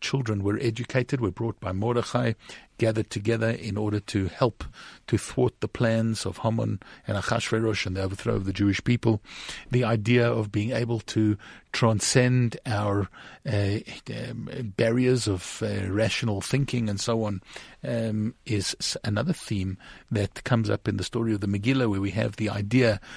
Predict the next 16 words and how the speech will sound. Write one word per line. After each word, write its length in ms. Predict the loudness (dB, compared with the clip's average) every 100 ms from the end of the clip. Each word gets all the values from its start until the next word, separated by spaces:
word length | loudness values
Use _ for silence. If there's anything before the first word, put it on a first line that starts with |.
| -10
of 140 | -8 -2
having 220 | 0 0
to 120 | 0
reach 320 | 2 2 0 -6
a 80 | -4
state 400 | 0 0 -2 -4
on 140 | -6
Purim 400 | 0 2 2 0 -6 -14 -10
where 260 | 2 4 6
we 220 | 4 0
are 240 | 0 -2 -2
above 600 | -4 -2 2 2 0 -8 -14 -20 -8
rational 760 | -2 0 2 0 0 0 -2 -2
reasoning 560 | 0 2 2 0 -2 -4 -10 -18 -4
and, 400 | 2 2 2 4
uh, 180 | 4